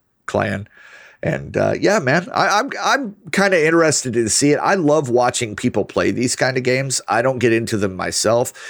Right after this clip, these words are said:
I thought about downloading, uh, Yakuza Zero just to try it out, but, uh,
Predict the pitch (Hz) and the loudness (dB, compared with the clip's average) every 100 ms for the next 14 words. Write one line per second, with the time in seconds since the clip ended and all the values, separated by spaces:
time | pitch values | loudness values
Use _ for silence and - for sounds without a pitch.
0 | - - - 113 - - 123 170 180 180 | -16 -10 -4 -4 -4 -4 -2 0 0 0
1 | 175 165 - _ _ - 113 127 143 147 | 0 0 -4 _ _ -14 0 2 2 2
2 | 147 143 135 127 - 113 107 104 117 123 | 2 2 -2 -6 -2 0 2 2 0 0
3 | 107 104 113 127 127 - - - - 113 | 0 2 2 2 0 -4 -18 -16 -6 -4
4 | - - 127 110 104 113 120 - 110 101 | -2 0 2 2 2 2 0 0 2 2
5 | 98 95 | 2 0